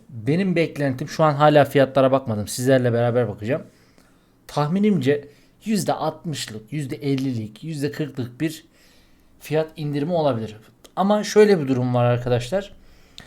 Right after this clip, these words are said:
Ee, Battlefront ikide büyük bir indirim bekliyorum. Çünkü neden? Epic Games zamanında Battlefront, yani Star Wars Battlefront iki ücretsiz bir şekilde vermişti. Siz de bilirsiniz.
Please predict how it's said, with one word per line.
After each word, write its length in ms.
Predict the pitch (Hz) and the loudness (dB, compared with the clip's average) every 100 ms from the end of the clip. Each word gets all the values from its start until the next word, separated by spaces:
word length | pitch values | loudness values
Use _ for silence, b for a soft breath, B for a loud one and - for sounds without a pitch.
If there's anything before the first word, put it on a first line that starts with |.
| B B - | B B 0
Ee, 300 | 151 147 139 | 6 6 8
Battlefront 600 | 202 202 180 151 135 151 | 4 4 -4 0 0 0
ikide 320 | 170 190 175 | -2 0 0
büyük 280 | 190 185 - | 0 -4 -2
bir 60 | |
indirim 340 | 120 110 104 101 | -2 -2 -2 -4
bekliyorum. 440 | 98 - 107 98 92 | -6 -8 -10 -10 -10
Çünkü 260 | - 160 175 | -8 -2 0
neden? 300 | 180 165 175 | 2 0 -2
Epic 340 | 156 - - | -8 -10 -6
Games 160 | 123 120 | -4 -2
zamanında 560 | 147 151 131 117 113 113 | 0 0 0 0 -2 -2
Battlefront, 560 | 156 127 120 113 101 | -2 -6 -8 -10 -8
yani 120 | 104 | -10
Star 220 | - - 143 | -10 -2 -2
Wars 280 | 110 104 | -2 -8
Battlefront 580 | - 151 147 - 107 101 | -6 -6 -6 -10 -10 -8
iki 340 | 151 - 156 - - b b b b b b | -10 -8 -10 -10 -20 b b b b b b
ücretsiz 420 | 190 156 156 123 120 | -10 -6 -6 -6 -10
bir 60 | |
şekilde 340 | - 120 143 165 | -8 -8 -6 -2
vermişti. 420 | 127 107 - 98 | -2 -4 -10 -14
Siz 260 | - 139 117 | -10 -6 -4
de 100 | 110 | -6
bilirsiniz. 480 | 104 101 160 151 | -6 -10 -10 -12